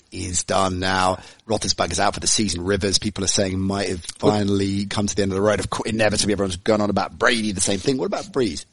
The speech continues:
Speaker 2: Well, I think what you have is you get to a certain age as an athlete, your bounce ability to come back,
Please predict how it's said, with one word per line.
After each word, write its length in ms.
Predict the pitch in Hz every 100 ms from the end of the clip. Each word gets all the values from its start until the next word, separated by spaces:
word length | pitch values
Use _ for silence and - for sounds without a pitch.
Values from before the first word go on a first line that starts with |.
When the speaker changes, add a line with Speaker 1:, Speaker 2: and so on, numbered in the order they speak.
| - -
Speaker 2:
Well, 240 | 151 156
I 60 | 143
think 180 | 165 165
what 120 | 156
you 80 | 143
have 140 | 127
is 100 | 107
you 80 | 120
get 160 | 147 -
to 60 |
a 40 | 127
certain 280 | - 123 120
age 340 | 117 107 - -
as 120 | 107
an 80 | 104
athlete, 500 | 113 - 92 92 98 _ -
your 140 | 113
bounce 340 | 101 120 127 -
ability 420 | - 123 127 156
to 120 | 139
come 260 | - 107 98
back, 400 | 98 110 -